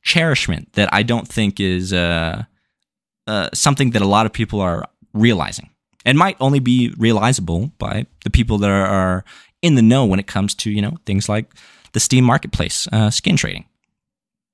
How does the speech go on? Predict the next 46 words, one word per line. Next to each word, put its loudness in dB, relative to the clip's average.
So -2
that'll 2
be -2
my 2
rant 2
on 0
the 0
subject. -4
Um, -2
I 4
think -2
definitely 0
a -2
lot 2
of -6
stuff -4
needs -2
to -6
get -8
ironed 0
out, 0
and 2
I 2
agree 4
that 2
a 0
single 2
N 2
F 0
T 0
in 0
a, -6
in -8
a -4
video 2
game 2
that -4
doesn't 0
have -2
N -2
F -6
Ts -2
isn't 2
the -2
way 0
to -2